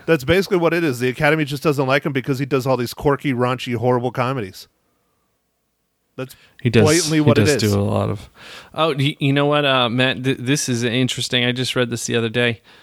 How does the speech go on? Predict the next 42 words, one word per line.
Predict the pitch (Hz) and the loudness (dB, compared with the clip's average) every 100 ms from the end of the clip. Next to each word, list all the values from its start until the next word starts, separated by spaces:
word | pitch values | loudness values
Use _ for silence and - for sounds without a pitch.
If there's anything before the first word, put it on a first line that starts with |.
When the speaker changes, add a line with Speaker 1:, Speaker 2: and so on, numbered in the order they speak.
| _ _ _ _ - | _ _ _ _ -8
Speaker 2:
Uh, | 131 123 | -2 -2
Netflix | 135 135 151 - 160 - | 0 -2 -2 -2 -4 -4
signed | - - 131 127 123 | -4 -2 0 0 0
Adam | 127 131 | 0 0
Sandler | 123 131 131 135 120 | 0 -2 0 -2 -4
for | - | -2
another | 117 120 123 127 | 0 2 0 -2
four | - 131 127 | -2 0 2
movie | 123 127 120 | 2 0 0
deal. | 110 117 147 160 - - | 0 2 0 -2 -8 -2
Speaker 1:
Oh, | 175 | 2
yeah. | 269 | 2
Speaker 2:
Because | 175 143 | 2 2
his | 135 143 | 0 0
movies | 143 151 160 180 160 | 2 2 2 0 2
are | 131 | 2
streamed | - - 143 135 120 | 0 0 2 2 0
so | - 139 135 | 0 0 2
much, | 147 127 170 - - - - _ _ | 2 2 0 -6 -8 -18 -20 _ _
they're | 139 131 | -2 0
huge | - 175 170 - | 0 0 0 -2
for | 110 | -2
Netflix. | 101 98 104 101 - - | 0 -4 -8 -10 -12 -4
Speaker 1:
Yeah, | 180 220 - _ | -2 -2 -6 _
but | 170 180 180 135 | 0 0 -2 -2
didn't | 180 170 156 | -2 -2 -2
you | 190 175 | -2 0
hear | 175 175 | 0 0
about | 170 156 156 | 0 0 0
his | 147 | -2
interview | 151 156 160 165 160 | -2 -2 -2 0 0
on | 139 127 | 0 -2
Howard | - 135 131 | -2 -4 -2
Stern? | - 139 - _ _ _ _ _ _ _ - | -4 -4 -8 _ _ _ _ _ _ _ 0
Speaker 2:
N-, | 127 120 117 110 110 110 | 2 4 4 4 2 2
no, | 110 101 104 | 0 0 -2
I | 107 | -2
don't | 107 | -4
think | 101 95 | -6 -10
I | |
did. | 95 107 - - | -8 -8 -10 -10
Speaker 1:
Okay. | 127 135 101 | -4 -4 -4